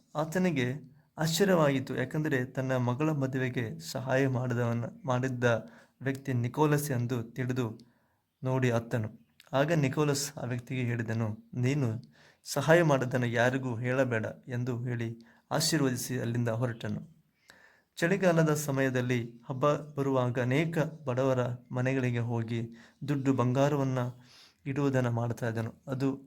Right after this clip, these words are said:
ಆ ಮನೆಯವರಿಗೆ ತಿಳಿಯದ ಹಾಗೆ ರಹಸ್ಯವಾಗಿ ಹೋಗಿ ಸಹಾಯ ಮಾಡುವಂತೆ ನಿಕೋಲಸ್. ಇದನ್ನು ಕಂಡು ಮನೆಯವರಿಗೂ ಜನರಿಗೂ ಬಹಳ ಸಂತೋಷವಾಗ್ತಾ ಇತ್ತು. ಮೂರನೇ ಶತಮಾನದ ಡಿಸೆಂಬರ್ ಆರರಂದು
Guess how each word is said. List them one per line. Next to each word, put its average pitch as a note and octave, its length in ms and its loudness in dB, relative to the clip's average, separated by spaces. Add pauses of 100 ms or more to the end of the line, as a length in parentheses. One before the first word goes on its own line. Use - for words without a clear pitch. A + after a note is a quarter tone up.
(100)
ಆ B2+ 120 2
ಮನೆಯವರಿಗೆ B2 640 0
ತಿಳಿಯದ C3+ 600 0
ಹಾಗೆ A2+ 600 -4 (320)
ರಹಸ್ಯವಾಗಿ D3+ 580 2
ಹೋಗಿ B2 480 -2 (120)
ಸಹಾಯ C#3 360 4
ಮಾಡುವಂತೆ A#2+ 640 -2
ನಿಕೋಲಸ್. A2+ 540 -4 (560)
ಇದನ್ನು G3+ 340 4
ಕಂಡು E3 440 4 (240)
ಮನೆಯವರಿಗೂ C#3+ 560 2
ಜನರಿಗೂ B2+ 440 2
ಬಹಳ B2 180 4
ಸಂತೋಷವಾಗ್ತಾ C3+ 840 -4
ಇತ್ತು. - 560 -10 (160)
ಮೂರನೇ E3 340 2
ಶತಮಾನದ B2+ 800 2 (480)
ಡಿಸೆಂಬರ್ D3+ 520 4
ಆರರಂದು B2 680 0